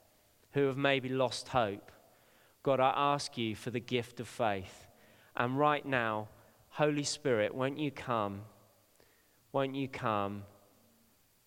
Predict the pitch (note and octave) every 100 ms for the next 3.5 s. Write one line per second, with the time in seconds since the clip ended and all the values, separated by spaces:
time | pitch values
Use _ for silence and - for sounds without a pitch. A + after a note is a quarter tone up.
0 | _ _ _ _ - - D#3 D3+ D3+ C#3
1 | A#2+ - - - - _ _ _ _ _
2 | _ _ _ _ _ _ _ - C3 B2+
3 | A#2+ A2+ G2 F#2